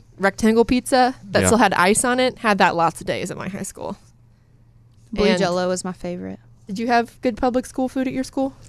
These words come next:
Speaker 3: Yeah, for the most part.
Speaker 1: We had good cookies. Like, they used to make really big, fresh-baked chocolate chip cookies, and that was the best part of lunch. Basically, you just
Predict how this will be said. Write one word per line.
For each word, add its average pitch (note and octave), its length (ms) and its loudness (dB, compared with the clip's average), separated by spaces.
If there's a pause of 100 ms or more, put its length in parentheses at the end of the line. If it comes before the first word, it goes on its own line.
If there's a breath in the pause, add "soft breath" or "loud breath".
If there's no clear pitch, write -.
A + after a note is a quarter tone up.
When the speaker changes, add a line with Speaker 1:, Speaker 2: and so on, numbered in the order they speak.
Speaker 3:
Yeah, D#4 240 -4 (380)
for B3+ 120 -6
the B3 60 -2
most F#3+ 240 -6
part. G#3+ 240 -10 (200)
Speaker 1:
We C#4 120 2
had G4+ 160 2
good A3+ 180 2
cookies. - 600 -2
Like, G3+ 200 0
they B3 80 4
used C4+ 140 4
to D#4+ 60 -2
make A3+ 180 2
really G#3+ 220 4
big, F3 460 2 (500)
fresh-baked G3 800 -2
chocolate G3 320 -2
chip - 200 -6
cookies, C#4 420 -2
and G#3+ 100 0
that G#3+ 80 4
was B3 140 4
the C4 60 -2
best G#3 260 -2
part F#3 160 0
of F3+ 80 -6
lunch. F3 260 -6
Basically, A3+ 360 -4
you G#3+ 40 -4
just F#3 240 -2